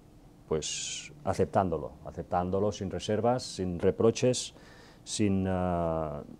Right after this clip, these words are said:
sin humillarlo, sin avergonzarlo, sino que con todo su amor le abrió las puertas del cielo, ¿no?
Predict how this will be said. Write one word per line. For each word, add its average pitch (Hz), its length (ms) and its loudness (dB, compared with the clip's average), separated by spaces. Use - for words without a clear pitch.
sin 95 360 0
humillarlo, 104 680 4
sin 101 180 -4
avergonzarlo, 95 800 0
sino 98 320 -2
que 92 140 0
con 87 160 -2
todo 92 220 2
su 95 120 2
amor 104 280 4
le 92 80 6
abrió 87 460 4
las 87 160 -2
puertas 101 380 4
del 90 120 2
cielo, 120 280 2
¿no? 127 140 -4